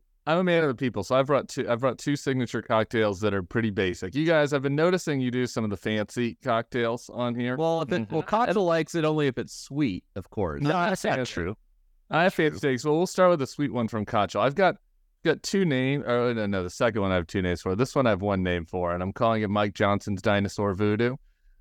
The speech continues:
Speaker 1: I don't know if you've, uh, if you've seen our new speaker.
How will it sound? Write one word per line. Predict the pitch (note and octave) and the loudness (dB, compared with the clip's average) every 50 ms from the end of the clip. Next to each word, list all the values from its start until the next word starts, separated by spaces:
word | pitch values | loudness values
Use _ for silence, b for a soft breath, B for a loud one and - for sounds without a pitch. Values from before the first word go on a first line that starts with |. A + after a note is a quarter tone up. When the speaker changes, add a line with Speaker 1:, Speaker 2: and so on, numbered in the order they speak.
| - | -6
Speaker 1:
I | - G#2+ | -4 0
don't | G#2 A#2 A2+ A#2 A2+ | 2 2 2 2 2
know | A#2+ A2+ A2 G#2+ | 2 2 2 2
if | G2+ - | 0 0
you've, | A2+ A2 G#2+ A2 | 0 0 0 2
uh, | A2 G#2+ G#2 G2+ G2+ - | 2 2 2 2 0 -2
if | G2 - | -4 -4
you've | A#2+ A2 G2+ - | -4 -4 -4 -6
seen | - - - C#3+ C3 B2+ A#2+ | -10 -6 -2 -2 0 0 0
our | A#2 A#2 A2+ | 0 0 0
new | A2+ A2+ A2+ | 2 0 0
speaker. | - - - - C3+ C3 A#2 - D3 D3 D3+ | -2 -4 -2 0 2 2 2 0 -2 -2 -4